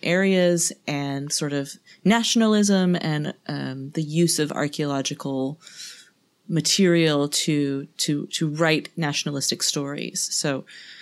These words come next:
stay tuned for that. The following is from a source written in nineteen seventy-four by,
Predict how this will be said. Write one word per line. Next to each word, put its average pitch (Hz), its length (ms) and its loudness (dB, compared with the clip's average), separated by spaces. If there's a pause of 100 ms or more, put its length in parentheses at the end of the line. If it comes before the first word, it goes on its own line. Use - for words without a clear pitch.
(140)
stay - 220 0
tuned 160 240 0
for 143 180 -4
that. - 320 -2 (240)
The 220 180 6
following 202 800 4
is 208 220 6
from 214 220 4
a 208 60 8
source 170 420 4
written 226 220 2
in 170 100 4
nineteen 139 320 0
seventy-four 147 840 0 (420)
by, 147 360 4